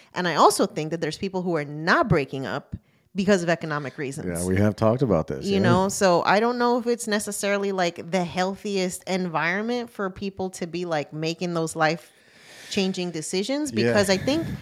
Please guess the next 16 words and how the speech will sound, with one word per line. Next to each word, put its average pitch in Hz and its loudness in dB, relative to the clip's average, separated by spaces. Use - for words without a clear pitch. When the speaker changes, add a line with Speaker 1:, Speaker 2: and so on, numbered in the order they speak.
Speaker 1:
the, - -8
a - 0
lot 226 8
of 370 -6
people's 381 2
pockets 311 2
are 202 0
hurting, 185 0
and, 143 -2
and 151 -2
to 175 2
ignore 165 0
that 196 2
fact 180 0
that, 147 2
like, 139 -2